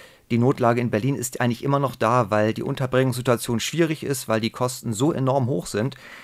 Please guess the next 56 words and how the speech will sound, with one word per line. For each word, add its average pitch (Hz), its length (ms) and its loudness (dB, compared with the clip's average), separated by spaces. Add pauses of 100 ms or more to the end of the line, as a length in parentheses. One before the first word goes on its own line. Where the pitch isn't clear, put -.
(120)
dass - 160 -8
man 123 100 0
das 117 140 0
aus 131 60 -10
einem 120 160 2
regulären 117 420 0
Haushalt 127 420 0
kaum 127 280 2
bewerkstelligen 107 680 0
kann. 151 280 2
Also 123 300 2 (560)
juristischerseits 139 1080 2
gibt 131 180 -4
es 135 120 0
da 123 160 4
wohl 113 160 4
Wege, 143 200 4
wie 135 80 4
man 123 180 4
das 117 180 0
dann 120 140 4
mit 113 180 -2
einigem 127 320 2
Aufwand 131 400 2
begründen 135 420 2
und 123 100 0
auch 107 120 0
machen 120 280 4
kann. 208 300 2 (540)
Und 127 160 2
das 147 120 6
trifft - 200 0
nun 175 100 4
zusammen 151 560 2
mit 139 220 -2
diesen 135 320 2
Lockerungen, 143 500 4
die 139 80 0
im 131 140 0
Bund 208 180 4
vereinbart 104 760 0
worden 110 240 2
sind. 123 140 2
Und 131 140 0
da 123 140 4
waren 135 280 4
schon 110 180 -2
Stimmen, 110 300 0
wie 113 80 0
zum 120 160 0
Beispiel 110 320 2
die 123 100 -2
der 113 140 2
Landesrechnungshofpräsidentin 117 1080 0
Karin 104 300 -2
Klingen, 135 340 0